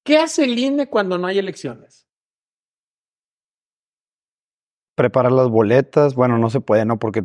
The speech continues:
Speaker 2: las imprimen con los candidatos que entrega las, las credenciales.
Speaker 1: Esa es una, pero los que entregan las credenciales que están en el módulo ganan ocho o doce mil pesos. No es el consejero, ni los asesores,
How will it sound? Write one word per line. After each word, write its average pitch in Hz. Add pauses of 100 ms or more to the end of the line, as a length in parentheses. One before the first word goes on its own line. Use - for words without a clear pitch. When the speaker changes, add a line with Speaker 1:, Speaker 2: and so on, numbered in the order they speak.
Speaker 2:
las 113
imprimen 113 (140)
con 113
los 107
candidatos 110
que 95 (760)
entrega 127
las, 135
las 123
credenciales. 131 (600)
Speaker 1:
Esa 139
es -
una, 139
pero 135
los 135
que 139
entregan 135
las 190
credenciales 160
que -
están 147
en 165
el 143
módulo 160
ganan 139
ocho 127
o -
doce 113
mil 104
pesos. - (160)
No 113
es 110
el 160
consejero, 120
ni 131
los 113
asesores, 120